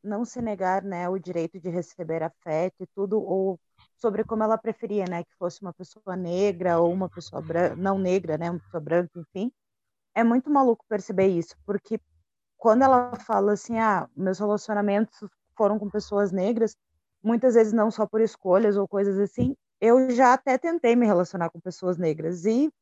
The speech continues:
eu não sou a pessoa que é olhada, entendeu? Eu não sou a pessoa que recebe afeto. Eu sou a preta cheia, eu sou a preta que tem empresa, eu sou a metida, eu sou a pessoa de fora, entendeu? Então, eu sou qualquer coisa menos a pessoa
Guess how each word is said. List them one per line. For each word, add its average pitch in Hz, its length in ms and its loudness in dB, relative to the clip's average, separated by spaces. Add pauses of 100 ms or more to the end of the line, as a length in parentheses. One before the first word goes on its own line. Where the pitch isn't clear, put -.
(160)
eu 294 120 4
não 294 120 2
sou 277 120 -2
a 269 40 2
pessoa 269 300 -2
que 269 100 -4
é 254 40 4
olhada, 247 540 2 (720)
entendeu? 175 500 0
Eu 208 80 0
não 185 120 -2
sou 226 180 -4
a 240 60 -2
pessoa 202 400 2
que 185 100 -8
recebe 180 400 0
afeto. 151 520 -6 (520)
Eu 175 60 -8
sou 180 120 0
a 165 160 -4
preta 165 320 -4
cheia, 202 520 2
eu 160 80 0
sou 165 180 -8
a - 40 -8
preta 156 400 -6
que - 140 -20
tem 160 120 -10
empresa, 190 500 2
eu 151 60 -4
sou 156 200 -6
a 156 80 0
metida, 160 800 -4 (340)
eu 151 100 -6
sou 165 140 -8
a - 40 -10
pessoa 156 280 -6
de - 180 -16
fora, 175 480 4 (560)
entendeu? 151 600 -4
Então, 170 580 -4
eu 175 80 0
sou 180 200 -2
qualquer 208 400 0
coisa 208 400 2
menos 214 480 2
a 233 60 2
pessoa 233 580 4